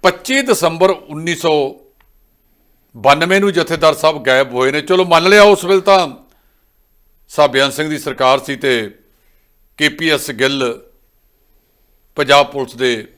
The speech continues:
ਡੀ ਜੀ ਪੀ ਸਨ, ਪਰ ਜਦੋਂ ਅਜੀਤ ਸਿੰਘ, ਜਸਟਿਸ ਅਜੀਤ ਸਿੰਘ ਬੈਂਸ, ਜਿਨ੍ਹਾਂ ਨੇ ਸਤਾਨਵੇਂ ਚ ਬਾਦਲ ਸਾਹਿਬ ਦੀ ਸਰਕਾਰ ਆਉਣ ਤੋਂ ਬਾਅਦ ਇੱਕ ਜਾਂਚ ਕਰਾਉਣ ਲਈ ਆਖਿਆ,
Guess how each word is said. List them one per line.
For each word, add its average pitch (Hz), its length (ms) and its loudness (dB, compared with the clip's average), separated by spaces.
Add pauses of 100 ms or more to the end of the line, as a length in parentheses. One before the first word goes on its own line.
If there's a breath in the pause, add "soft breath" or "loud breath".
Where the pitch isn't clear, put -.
(460)
ਡੀ 127 180 -4
ਜੀ 131 100 -6
ਪੀ 135 180 -10
ਸਨ, 104 320 -10 (2000)
ਪਰ 151 440 2 (1700)
ਜਦੋਂ 165 300 4
ਅਜੀਤ 185 220 0
ਸਿੰਘ, 190 160 -2
ਜਸਟਿਸ 175 460 -2
ਅਜੀਤ 165 240 -4
ਸਿੰਘ 220 180 -4
ਬੈਂਸ, 147 480 0 (1900)
ਜਿਨ੍ਹਾਂ 160 280 -2
ਨੇ 160 100 -2
ਸਤਾਨਵੇਂ 147 520 -2
ਚ 147 80 -8
ਬਾਦਲ 131 340 -2
ਸਾਹਿਬ 147 160 -2
ਦੀ 160 80 -8
ਸਰਕਾਰ 139 420 -2
ਆਉਣ 135 180 -2
ਤੋਂ 139 160 -8
ਬਾਅਦ 123 400 0 (1700)
ਇੱਕ - 180 -6
ਜਾਂਚ 131 400 2
ਕਰਾਉਣ 151 320 0
ਲਈ 160 180 -2
ਆਖਿਆ, 131 480 2